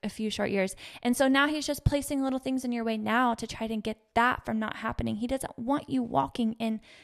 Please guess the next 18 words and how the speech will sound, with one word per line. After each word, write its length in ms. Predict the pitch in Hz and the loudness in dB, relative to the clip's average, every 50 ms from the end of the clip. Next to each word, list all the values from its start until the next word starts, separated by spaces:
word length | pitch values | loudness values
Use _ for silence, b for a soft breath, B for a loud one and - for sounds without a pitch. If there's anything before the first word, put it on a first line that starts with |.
| B B B | B B B
victory. 480 | 208 202 240 262 262 - - 240 226 208 | -2 0 0 0 0 -2 -4 -2 -2 -2
He 120 | 202 226 | 0 0
doesn't 260 | 247 262 269 262 - | 0 0 -2 -2 -2
want 260 | 226 220 254 269 - | 0 0 0 0 0
you 140 | 247 233 226 | -2 -2 -2
walking 480 | 208 208 220 226 226 - 226 214 202 - | 0 2 2 2 2 0 -4 -4 -4 -4
in 160 | - 202 196 | -6 -6 -6
purpose 480 | - - - 208 - - 190 - - - | -4 -4 -4 -4 -4 -4 -8 -10 -10 -10
and 180 | - 190 - | -8 -8 -6
plan 400 | - - 208 202 196 185 180 202 - | -6 -4 -4 -2 -2 -4 -6 -6 -6
and 160 | 202 202 196 | -4 -4 -4
your 120 | 196 190 | -4 -6
destiny. 680 | 185 - 185 185 190 - - - 196 185 175 170 180 - B B B B B B B B B B B - | -8 -10 -12 -12 -12 -12 -10 -8 -8 -6 -6 -6 -8 -10 B B B B B B B B B B B -6
And 160 | 226 220 220 | -4 -2 -2
let 220 | 226 240 247 - 254 | 0 0 0 2 4
me 160 | 262 254 240 | 4 4 4
encourage 580 | 220 214 - - - 240 254 269 233 214 - 233 | 2 0 -2 0 0 2 2 2 0 2 4 6
you. 480 | 254 269 254 233 220 180 - 214 226 | 8 8 10 8 8 6 2 -2 -4